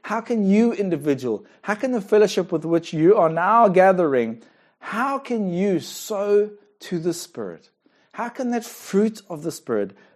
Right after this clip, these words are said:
bear through you? How can you walk in step with the Spirit and show neighbor indulgent, neighbor serving, faith-filled, practical love? That's true fellowship.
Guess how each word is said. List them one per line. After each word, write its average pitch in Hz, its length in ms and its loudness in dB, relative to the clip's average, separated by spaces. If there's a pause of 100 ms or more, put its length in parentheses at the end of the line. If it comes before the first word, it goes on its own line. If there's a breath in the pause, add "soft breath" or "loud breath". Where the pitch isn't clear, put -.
(240 soft breath)
bear 196 560 2 (160)
through 160 340 -2
you? 147 220 -2
How 147 160 -8
can 180 180 -6
you 175 120 -8
walk 156 480 -2
in 147 120 -8
step - 460 -2 (420)
with 143 140 -2
the 147 100 -2
Spirit 131 380 -4
and 123 160 -12
show 131 520 2 (280 soft breath)
neighbor 160 420 0
indulgent, 143 760 -2 (200 soft breath)
neighbor 165 480 -2 (120)
serving, 147 560 0 (140)
faith-filled, 165 1500 0 (540)
practical 123 500 -12
love? 92 280 -14 (1300)
That's 214 320 -4
true 214 280 2
fellowship. 170 640 0